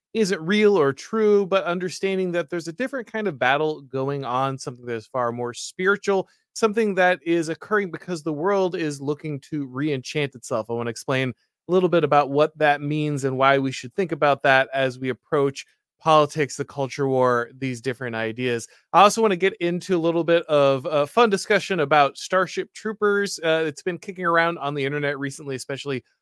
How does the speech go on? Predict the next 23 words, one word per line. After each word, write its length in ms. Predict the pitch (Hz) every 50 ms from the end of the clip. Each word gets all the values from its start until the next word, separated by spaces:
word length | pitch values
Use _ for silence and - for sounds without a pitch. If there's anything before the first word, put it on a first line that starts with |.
| _ _ _ -
on 380 | 151 143 143 143 143 135 139 151 - -
Twitter, 460 | - - 190 196 185 185 180 180 175
and 100 | 165 151
I 60 | 139
think 180 | 131 - 151 143
it 60 | 147
reveals 500 | 139 135 131 143 143 139 135 123 147 - -
something 320 | 170 156 139 147 139 135
very 260 | 156 190 202 196 170
interesting 460 | 147 139 - 156 - - 165 160 160 131
about 320 | 135 131 139 139 139 -
the 80 | - 139
left. 320 | 131 135 135 135 135 -
They 80 | - 127
always 240 | 123 127 127 123 -
seem 140 | 143 131
to 80 | 120 117
fall 440 | _ - 147 139 135 131 131 123 _ _ _ _ _ _ _ _ - -
into 160 | 185 185 208
this, 180 | 196 - - 185 -
this 260 | 170 156 170 156 -
kind 160 | - 180 180
of 160 | 160 156 135